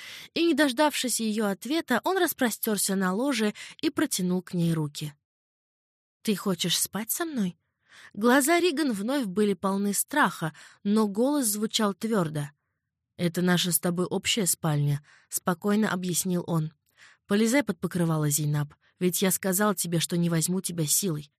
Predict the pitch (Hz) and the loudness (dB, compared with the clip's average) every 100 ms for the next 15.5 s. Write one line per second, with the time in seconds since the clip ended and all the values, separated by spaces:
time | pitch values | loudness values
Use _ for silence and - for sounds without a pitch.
0 | _ _ - 180 180 180 180 175 214 - | _ _ -6 2 4 4 2 0 -2 -2
1 | 151 143 - _ _ _ _ _ _ _ | -4 -6 -10 _ _ _ _ _ _ _
2 | _ _ _ _ _ _ _ - 185 - | _ _ _ _ _ _ _ -4 -2 0
3 | 214 190 220 202 196 302 311 262 214 214 | 0 0 0 2 2 2 0 -2 0 0
4 | 196 247 - 196 190 202 196 185 190 190 | 0 0 0 0 0 0 0 0 -2 -2
5 | - 226 170 156 160 160 - - - 208 | -2 -2 0 -2 -2 -4 -8 -16 -4 0
6 | 190 - 285 269 220 185 175 - 190 202 | 2 0 -2 -2 0 0 -2 -2 -2 0
7 | 170 - 170 175 160 175 170 170 165 - | 0 -2 -2 0 0 0 -2 0 0 0
8 | 175 160 - 160 151 - 156 - _ _ | 0 -2 0 -2 -2 -4 -6 -12 _ _
9 | _ - - 196 208 196 - 247 220 175 | _ -10 0 4 4 4 0 -2 0 -2
10 | - 170 170 185 214 190 190 180 175 214 | -2 -2 -4 -2 -2 0 0 0 0 0
11 | 185 170 180 170 - 180 170 165 190 170 | 0 -2 -2 -2 -2 -4 -2 0 0 -2
12 | 165 165 165 - 170 170 170 165 254 190 | -4 -2 -2 -2 -2 0 0 -2 0 0
13 | - - - 220 196 185 180 185 180 190 | -4 -14 -6 -2 0 0 0 -2 0 0
14 | 175 185 180 185 180 180 180 185 175 165 | 0 0 -2 -4 -4 -2 -2 0 0 0
15 | - 208 - 165 | 0 -2 -2 -8